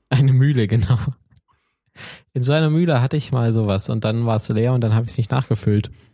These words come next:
Hab's aber ersetzt durch ein, ähm,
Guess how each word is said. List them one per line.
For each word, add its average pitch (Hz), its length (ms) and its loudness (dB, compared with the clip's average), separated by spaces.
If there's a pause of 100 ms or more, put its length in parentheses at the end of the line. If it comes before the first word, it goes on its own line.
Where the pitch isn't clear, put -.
(420)
Hab's 120 280 -2
aber 120 100 2
ersetzt 113 480 -2
durch 107 320 0
ein, 101 640 0
ähm, 98 400 0